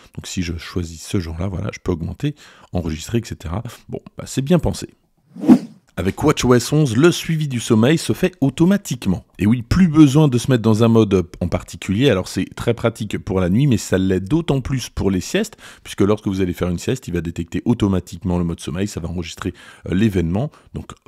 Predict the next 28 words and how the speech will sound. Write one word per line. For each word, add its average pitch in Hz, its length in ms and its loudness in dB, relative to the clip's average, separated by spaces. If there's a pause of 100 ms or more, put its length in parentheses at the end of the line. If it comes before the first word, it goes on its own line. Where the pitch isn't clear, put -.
(120)
pas 135 160 4
besoin 117 300 0
de 98 100 -2
faire - 220 -4
quoi 165 100 -2
que - 100 -8
ce 104 100 0
soit, 147 280 -4
c'est 170 260 -4
automatique. 180 600 0 (1040)
Pour 101 120 6
les 101 60 8
femmes 107 260 4
enceintes, 135 340 2
watch 160 320 2
O 165 80 6
S 151 160 2
onze 147 200 2
apporte 131 240 -2
quelques 98 240 -2
nouveautés, 110 360 2
notamment 123 380 2
la 131 80 2
possibilité 110 540 -4
d'avoir 127 320 4
un 117 60 0
rappel 123 300 2
mensuel, 151 640 2